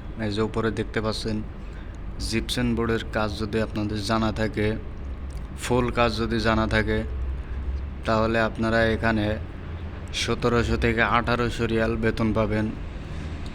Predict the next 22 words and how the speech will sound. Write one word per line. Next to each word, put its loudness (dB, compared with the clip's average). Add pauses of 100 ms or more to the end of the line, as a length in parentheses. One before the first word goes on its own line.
(100)
থাকা 6
কোম্পানি, 4 (220)
খাওয়া 4
নিজের। 2 (1900)
বাংলায় 6 (320)
ষাট 4 (100)
থেকে 2
সত্তর -4
হাজার 0
টাকায় 2 (720)
বেতন 0
পাবেন। 2 (680)
জিপসেন 2
বোর্ড, 0
জিপসেন 0
বোর্ড 0
দেখতে -4
পাচ্ছেন, -4
আহ, -6
জিপসেন 0
বোর্ডের 2
কাম। 0